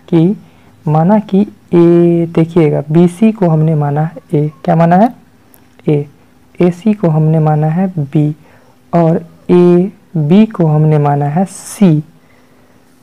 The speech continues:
और दूसरा बात देखिएगा, दूसरा पार्ट में इधर हमने क्या माना है, ईएफ़ को हमने माना है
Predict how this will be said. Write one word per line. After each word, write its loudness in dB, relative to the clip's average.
और 0
दूसरा -2
बात -2
देखिएगा, -4
दूसरा -4
पार्ट -6
में -2
इधर 0
हमने 0
क्या -4
माना -4
है, -4
ईएफ़ 2
को -4
हमने 0
माना -2
है -8